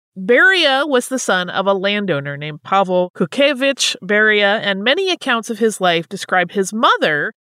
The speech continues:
as a very religious woman who gave her son a strict religious upbringing in the Georgian Orthodox tradition. He identified as Mingrelian. That's an indigenous Kartvelian-speaking ethnic subgroup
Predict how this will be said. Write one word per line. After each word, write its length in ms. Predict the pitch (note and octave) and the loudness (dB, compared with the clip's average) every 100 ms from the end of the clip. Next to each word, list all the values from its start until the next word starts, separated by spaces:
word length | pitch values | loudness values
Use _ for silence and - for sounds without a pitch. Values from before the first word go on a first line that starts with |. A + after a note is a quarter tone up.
| _ - | _ -6
as 120 | A3 | -2
a 80 | A#3+ | -2
very 460 | F3+ F3+ C4 C4 | 0 0 2 0
religious 560 | F#3+ G3 G3+ A3+ F3+ - | -2 -2 0 -2 -4 -4
woman 360 | D#3+ C3+ B2+ | -6 -8 -14
who 140 | - F3+ | -10 -10
gave 280 | F3 F3+ F3+ | -6 -6 -4
her 120 | F#3+ | -4
son 320 | - F3+ E3+ | -2 -2 -2
a 160 | - G3 | -6 -6
strict 600 | - - - A#3 D#4+ - | -4 -6 -2 -2 -2 -4
religious 480 | F#3+ E3 D#3+ E3 - | -4 -4 -4 -6 -6
upbringing 600 | - D3+ D3+ C#3+ C#3+ D3 F3 _ _ | -6 -8 -10 -12 -12 -14 -16 _ _
in 140 | - F#3+ | -10 -6
the 80 | G3 | -4
Georgian 540 | E3+ E3+ D#3+ F3 D#3+ | 0 0 0 -4 -8
Orthodox 560 | - D3 C#3+ C#3 C3 - | -8 -8 -6 -6 -6 -8
tradition. 720 | - D#3 D#3+ - G2+ - F#3+ _ _ _ _ _ | -8 -6 -6 -8 -12 -14 -20 _ _ _ _ _
He 220 | F#4 G4 | -2 0
identified 920 | D#4 D4+ D#4+ F#4+ F#4 - F#3+ E3+ F#3+ | 0 0 -2 0 -2 0 0 0 -2
as 340 | - F#3 F#3+ G3+ | -2 0 -2 -2
Mingrelian. 800 | G3 F#3 G3 F#3 D#3 C3+ C#3 B2+ | -4 0 0 0 -4 -6 -10 -6
That's 200 | F#3 - | -6 -4
an 80 | |
indigenous 680 | F#3+ G3+ F#3 G3 G#3 G#3 G3+ | -4 -2 0 0 0 -2 -2
Kartvelian-speaking 1120 | - G3 E3 F#3 F#3+ F3+ F3+ - F3 D#3 E3 - | -2 -2 0 -2 -2 -4 -6 -8 -8 -8 -6 -4
ethnic 380 | F#3+ - F3 - | -4 -4 -8 -6
subgroup 580 | - D4+ B3+ F3+ D3+ | -2 0 0 -2 -6